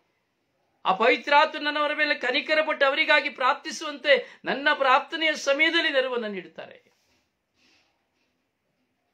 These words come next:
ಪ್ರಿಯರೇ, ನಾವು ಪ್ರೀತಿಸಬೇಕು.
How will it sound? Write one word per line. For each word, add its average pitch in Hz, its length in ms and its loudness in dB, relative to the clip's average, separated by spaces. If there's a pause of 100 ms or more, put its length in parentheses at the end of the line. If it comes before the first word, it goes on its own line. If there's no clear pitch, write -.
(2250)
ಪ್ರಿಯರೇ, 131 220 -14
ನಾವು 110 200 -16
ಪ್ರೀತಿಸಬೇಕು. - 840 -20